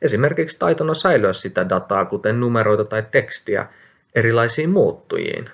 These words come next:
tai, ja käyttää sitä kyseistä dataa, tietoa sitten erilaisiin tarkoituksiin. Logiikkaa, loogisen ajattelu esimerkiksi taitona hoksata, että miksi tai miten erilaisia asioita tapahtuu jossakin järjestelmässä,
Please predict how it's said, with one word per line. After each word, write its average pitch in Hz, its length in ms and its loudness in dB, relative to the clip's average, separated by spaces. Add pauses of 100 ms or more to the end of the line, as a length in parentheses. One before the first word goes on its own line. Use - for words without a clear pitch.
tai, - 340 -4
ja 123 300 0
käyttää - 420 0
sitä - 320 -6
kyseistä - 460 -4 (240)
dataa, - 540 -6
tietoa 90 460 -2
sitten - 360 -8
erilaisiin 113 560 -2
tarkoituksiin. - 920 -10 (1700)
Logiikkaa, 139 680 4
loogisen 139 400 4
ajattelu 131 420 2
esimerkiksi 127 480 -2
taitona 135 360 2
hoksata, 123 480 0
että 123 220 -2
miksi 170 560 -2
tai 123 180 0
miten 143 460 0
erilaisia 90 560 2
asioita 98 400 -2
tapahtuu 139 600 0
jossakin 135 480 0
järjestelmässä, 127 920 -2